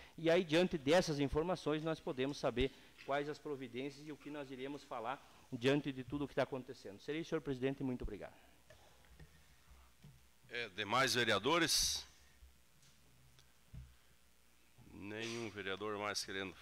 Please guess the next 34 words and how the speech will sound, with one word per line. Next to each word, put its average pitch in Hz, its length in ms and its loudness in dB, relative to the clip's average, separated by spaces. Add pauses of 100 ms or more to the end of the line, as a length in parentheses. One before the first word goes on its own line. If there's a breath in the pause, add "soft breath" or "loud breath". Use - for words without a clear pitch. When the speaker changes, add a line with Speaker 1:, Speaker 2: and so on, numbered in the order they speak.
(280 loud breath)
Speaker 2:
falar 95 380 -4
sobre 92 380 -10
o, 82 80 -10 (2000)
sobre 101 380 -4
o 92 80 0
requerimento, 101 640 -4
então 120 380 -8 (580 loud breath)
eu 104 120 -8
coloco 113 640 0
em 104 100 0
votação 110 680 -2
nesse 101 280 0
momento, 95 420 -4
senhores, 95 580 -4 (440 loud breath)
o 101 100 -8
requerimento 104 760 0
número 104 340 0
oito 113 460 0
de 95 120 -4
dois 101 280 -2
mil 107 200 -4
e 101 40 -4
vinte 107 220 -2
e - 60 -4
três. - 440 -6 (800 loud breath)
Quem 135 300 2
for 127 260 -2
favorável 110 560 4
à 98 40 0
sua 117 160 0
aprovação, 107 580 -2
permaneça 107 500 0
como 107 140 -4
está. 107 440 2